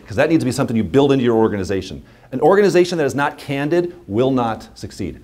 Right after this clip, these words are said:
I recently read, uh, the book, uh, Jack Welch, the, the, um,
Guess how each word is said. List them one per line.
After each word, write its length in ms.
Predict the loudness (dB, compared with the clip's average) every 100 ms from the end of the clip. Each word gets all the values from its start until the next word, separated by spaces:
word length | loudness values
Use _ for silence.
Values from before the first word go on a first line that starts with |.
| -10 0
I 60 |
recently 380 | 4 4 4 4
read, 360 | 6 4 2 2
uh, 200 | 4 4
the 80 | 2
book, 340 | 2 0 -2 -18 -20 _ _ _ _ _ _ -20 -18 -2
uh, 120 | 0
Jack 300 | 4 2 4
Welch, 380 | 2 2 -4 -18 _ _ _ -6
the, 280 | -2 0 -2
the, 220 | -4 -2
um, 260 | -2 -4